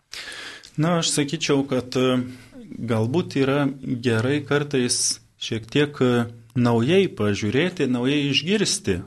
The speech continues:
psalmes arba naujai jas perskaityti, nes tai atveria dar platesnį arba gilesnį žvilgsnį į,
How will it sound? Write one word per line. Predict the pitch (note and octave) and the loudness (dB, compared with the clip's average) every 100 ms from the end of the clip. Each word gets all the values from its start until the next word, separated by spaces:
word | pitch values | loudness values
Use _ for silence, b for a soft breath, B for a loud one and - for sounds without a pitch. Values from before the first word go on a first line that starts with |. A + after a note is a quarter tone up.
| - | -12
psalmes | - G2+ G2+ F2+ F2+ F#2+ - - - | -4 0 0 0 -2 -4 -8 -10 -10
arba | G#2 F2+ G#2 | -6 -2 0
naujai | G#2 A2 A#2+ | 2 2 2
jas | A#2 A2 - | 2 0 -2
perskaityti, | F3+ F3 - G#2 - F2+ F2+ F#2 B B B B B - | -2 0 -2 -4 -4 -6 -2 -4 B B B B B 0
nes | A#2+ B2 B2 - - | 2 2 0 -2 -4
tai | - C#3 C#3+ C#3+ C#3 - | -2 2 4 2 -2 -8
atveria | C3 C3+ C3+ C#3+ C3 B2 | -4 -4 0 0 2 0
dar | B2 C#3+ D#3+ D3+ C#3+ C#3 C#3 - C#3 | 0 0 0 0 -2 -6 -12 -14 -16
platesnį | - A#2+ A2+ C3+ D3 - C#3+ | -4 -2 0 0 0 0 -2
arba | B2 A#2 | 0 -2
gilesnį | A2 A2+ A#2 C3+ C#3 B2+ G#2+ | 0 0 2 2 0 -2 -2
žvilgsnį | A2+ B2+ F#3+ - G#3 G3 | 0 0 0 -2 -2 0
į, | D#3 | 0